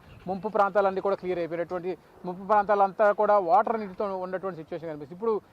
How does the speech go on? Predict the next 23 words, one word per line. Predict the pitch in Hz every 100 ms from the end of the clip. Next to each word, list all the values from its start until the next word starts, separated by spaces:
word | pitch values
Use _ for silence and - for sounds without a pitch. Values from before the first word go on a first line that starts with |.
| _
ఈ | 202
రా-, | 220 214
ఈ | 202 202
రహదారి | 214 190 220 214 214 208
నుంచి | 208 -
ఇప్పుడు | 202 208
మనం | 196 180
గన్నవరం, | 180 208 208 214 196
రామవరపాడు, | 175 175 196 196 202 202 190
గన్నవరం, | 185 190 196 202 - - -
ఏలూరు | 190 220 226
వెళ్లాల్సినటువంటి | 208 190 196 190 190 196
సిచ్యువేషన్ | 170 202 190 190
కనిపిస్తుంది. | 190 185 226 202
అంబాపురం | 180 196 196 196 175 - _
సంబంధించినటువంటి | 185 185 190 190 190 185 190 190 196 175
గ్రామ | 185 208
పంచాయతీ | 190 185 214 202 202
పరిధిలో | 185 180 190
ఉన్నటువంటి | 185 185 190 175
సిచ్యువేషన్ | 156 185 170 147
ఇది. | 139 - - -
ఇలా | 233 247